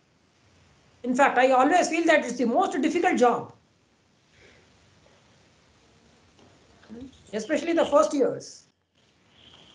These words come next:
because they, you cannot treat them as a school kid,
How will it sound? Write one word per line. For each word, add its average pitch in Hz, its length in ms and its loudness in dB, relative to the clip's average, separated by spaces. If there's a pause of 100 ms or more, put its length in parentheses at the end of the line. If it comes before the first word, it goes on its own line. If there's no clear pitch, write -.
(800)
because 269 360 0
they, - 220 4
you 277 120 -2
cannot 330 380 2
treat 370 200 -2
them 359 140 2
as 311 120 -2
a 294 60 -4
school 320 280 2
kid, 277 260 -2